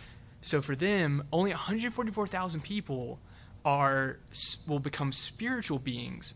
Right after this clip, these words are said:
and be with Jesus. The rest of us, uh, if we're Jehovah's Witnesses, um,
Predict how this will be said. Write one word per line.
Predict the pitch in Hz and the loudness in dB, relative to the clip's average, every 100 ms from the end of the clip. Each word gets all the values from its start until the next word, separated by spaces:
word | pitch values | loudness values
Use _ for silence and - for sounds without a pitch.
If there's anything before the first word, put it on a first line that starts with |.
| - | -2
and | 139 | 0
be | 135 | 0
with | 120 | -4
Jesus. | - 120 - - - - - - - - - - - - - - - - | -6 -8 -8 -4 -6 -6 -18 -20 -20 -20 -20 -20 -20 -20 -20 -20 -18 -4
The | 139 | -2
rest | 151 277 - - | 0 4 4 4
of | 127 120 | -2 -6
us, | - - - - - - - - - - - | -8 -4 -2 -4 -8 -18 -20 -20 -20 -20 -14
uh, | - 127 120 - | -2 -2 -2 2
if | 180 202 | 4 6
we're | 190 | 4
Jehovah's | 156 143 123 160 | 4 0 -2 -4
Witnesses, | 233 233 - 127 127 - - - - | -4 -4 -4 -6 -4 -2 -4 -6 -10
um, | - 135 127 123 123 | -2 -2 -2 -4 -8